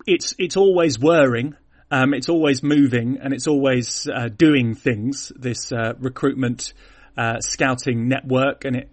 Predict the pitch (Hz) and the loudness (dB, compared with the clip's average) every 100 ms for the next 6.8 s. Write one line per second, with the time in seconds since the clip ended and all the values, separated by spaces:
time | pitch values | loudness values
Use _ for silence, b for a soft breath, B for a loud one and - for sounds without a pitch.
0 | - 123 127 - - - 135 127 120 - | -10 -8 -8 -10 -12 -10 -8 -6 -6 -10
1 | - - - 147 139 131 131 131 127 - | -12 -8 -4 0 0 0 -2 -2 -2 -6
2 | 143 - - 143 - 143 135 131 123 123 | -8 -8 -6 -6 -4 -4 -2 -2 -2 0
3 | 131 135 135 135 120 110 B B B B | 2 4 4 2 -2 -4 B B B B
4 | 120 123 127 139 127 113 127 131 123 - | -2 0 0 0 -2 -2 -2 0 -2 -6
5 | 139 131 127 143 135 131 127 123 113 127 | -8 -6 -4 -2 0 0 -2 -2 -4 -6
6 | 127 123 147 135 - 135 131 123 | -8 -6 -4 -4 -2 0 0 -6